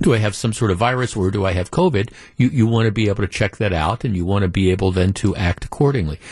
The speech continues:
So I have no issue with that. The president, um, referred to the appeals court last week affirming his right to order mandatory testing. This was his requirement on companies of over a thousand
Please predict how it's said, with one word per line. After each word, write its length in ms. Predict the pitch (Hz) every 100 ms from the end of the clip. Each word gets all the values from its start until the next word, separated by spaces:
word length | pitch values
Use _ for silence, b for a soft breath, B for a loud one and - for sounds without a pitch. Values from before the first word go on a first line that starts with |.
| B
So 180 | - 135
I 80 | 113
have 160 | 110 117
no 220 | 117 113
issue 260 | 92 117
with 160 | 92 85
that. 320 | 135 98 90 B B B
The 100 | 107
president, 500 | - 127 127 113 101 -
um, 260 | 95 92
referred 480 | 101 82 - 143 139
to 440 | - 110 101 104 98 b b b b
the 160 | 110 101
appeals 580 | - - 165 175 175 -
court 400 | - 101 95 101
last 320 | 92 92 -
week 400 | 98 92 - - _ _ 110
affirming 720 | - - 151 147 143 131 131
his 320 | - 131 123
right 320 | 110 110 107
to 80 | -
order 340 | 180 107 101
mandatory 840 | 87 92 104 117 110 - 120 101 90
testing. 560 | - 110 - 123 117 B B B
This 220 | - 120 -
was 220 | 107 -
his 160 | 104
requirement 480 | 92 - 110 110 107
on 60 | 85
companies 480 | - 101 113 104 90
of 80 |
over 180 | 98 107
a 60 | 85
thousand 580 | - 95 101 92 110